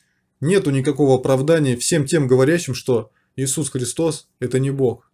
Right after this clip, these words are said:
и не Бога-человек. На основании Писания, конечно.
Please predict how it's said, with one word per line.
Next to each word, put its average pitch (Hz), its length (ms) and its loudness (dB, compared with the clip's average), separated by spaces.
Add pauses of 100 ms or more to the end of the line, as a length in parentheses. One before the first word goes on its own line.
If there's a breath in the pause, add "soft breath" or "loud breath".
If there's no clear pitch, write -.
(580)
и 131 60 -8
не 131 120 0
Бога-человек. 131 800 0 (1500)
На 127 140 -2
основании 135 420 0
Писания, 139 460 -4
конечно. 117 480 -10